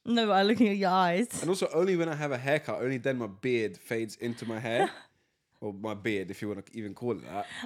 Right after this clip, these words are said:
Speaker 1: I, I'll, I'll hold my hands up. Guilty, guilty,
Speaker 2: That's like me.
Speaker 1: guilty.
Speaker 2: Like, for example,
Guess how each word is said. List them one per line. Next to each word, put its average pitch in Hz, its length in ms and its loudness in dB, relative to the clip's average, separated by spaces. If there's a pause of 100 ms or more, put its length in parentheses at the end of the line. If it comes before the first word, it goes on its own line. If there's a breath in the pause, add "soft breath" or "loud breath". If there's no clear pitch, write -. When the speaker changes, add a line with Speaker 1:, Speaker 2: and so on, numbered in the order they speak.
(140)
Speaker 1:
I, - 100 0 (140)
I'll, 294 280 4
I'll 285 160 6
hold 269 200 4
my 226 80 4
hands 170 260 -2
up. - 220 -6 (100)
Guilty, 240 640 2 (340)
guilty, 175 680 0
Speaker 2:
That's 170 160 0
like 180 160 0
me. 151 260 2
Speaker 1:
guilty. 180 640 0
Speaker 2:
Like, 156 220 2
for - 140 -6
example, 165 380 -4